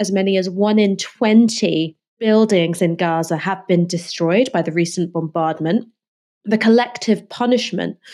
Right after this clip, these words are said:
which has involved cutting off aid,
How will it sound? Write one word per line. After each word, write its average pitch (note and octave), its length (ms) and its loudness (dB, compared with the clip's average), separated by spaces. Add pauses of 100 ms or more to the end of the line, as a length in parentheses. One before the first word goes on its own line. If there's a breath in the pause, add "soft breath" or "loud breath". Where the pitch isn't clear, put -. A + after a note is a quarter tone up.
(280 loud breath)
which G#3+ 200 0
has G3 120 0
involved F#3 600 -2
cutting G#3 420 0
off F3+ 240 -2 (100)
aid, E3+ 480 0